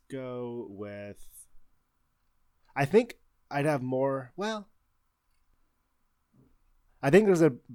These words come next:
basically I'm trying to figure out if I can get any more loot. And I think there's a better chance of getting loot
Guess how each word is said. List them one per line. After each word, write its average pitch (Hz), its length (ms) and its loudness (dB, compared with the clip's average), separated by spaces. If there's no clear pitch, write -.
basically 156 440 2
I'm 120 100 0
trying 131 160 -4
to 113 60 -4
figure 113 240 -4
out 107 160 -2
if 110 100 -10
I 113 80 -6
can 104 180 -10
get 101 140 -8
any 98 180 -8
more 95 220 -10
loot. 92 340 -16
And 113 100 -12
I 110 60 -10
think 151 220 -6
there's 131 160 -4
a 117 40 -2
better 113 260 -4
chance 113 260 -8
of 101 100 -14
getting 101 300 -6
loot 104 280 -8